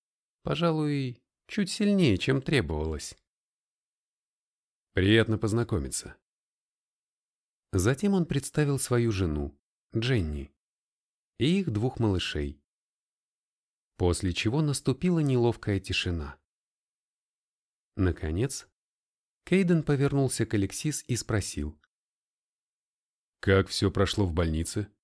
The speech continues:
Она вскинула брови. «Э,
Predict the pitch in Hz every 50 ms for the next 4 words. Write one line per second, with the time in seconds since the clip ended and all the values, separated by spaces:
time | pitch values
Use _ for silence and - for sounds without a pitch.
0 | _ _ _ _ _ _ _ _ _ _ _ _ _ _ _ _ _ _ _ _
1 | - 95 110 147 185 196 - - - 139 131 127 120 107 87 76 87 82 80 76
2 | 78 73 - _ _ _ _ _ _ _ _ _ _ _ _ _ _ _ _ _
3 | _ _ - - 139 143 139 139 139 135 135 131